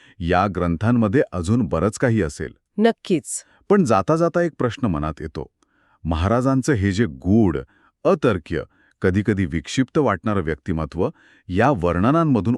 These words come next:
Speaker 1: उभं राहतं, ते नक्की कशाचं प्रतीक मानायचं? केवळ एका वेगळ्या माणसाचं,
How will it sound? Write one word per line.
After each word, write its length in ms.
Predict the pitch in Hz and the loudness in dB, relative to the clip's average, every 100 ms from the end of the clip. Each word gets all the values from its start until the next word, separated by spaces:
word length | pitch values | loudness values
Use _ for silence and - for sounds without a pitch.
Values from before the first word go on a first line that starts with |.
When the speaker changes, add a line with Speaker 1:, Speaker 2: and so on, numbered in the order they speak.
| - | -4
Speaker 1:
उभं 240 | 92 135 | 0 4
राहतं, 320 | 185 87 - - _ _ _ _ - | 4 0 -6 -16 _ _ _ _ 0
ते 60 | |
नक्की 280 | 190 151 202 - | 0 0 -4 -4
कशाचं 360 | 104 151 156 | -2 0 -2
प्रतीक 340 | 160 101 95 87 | -2 -2 -4 -4
मानायचं? 380 | 71 67 65 - _ _ _ _ - | -6 -8 -12 -18 _ _ _ _ -4
केवळ 240 | 98 104 | 0 2
एका 200 | 104 127 | 2 0
वेगळ्या 380 | 95 78 78 104 | -2 -2 0 0
माणसाचं, 520 | 143 147 180 165 - | 2 0 -2 -6 -8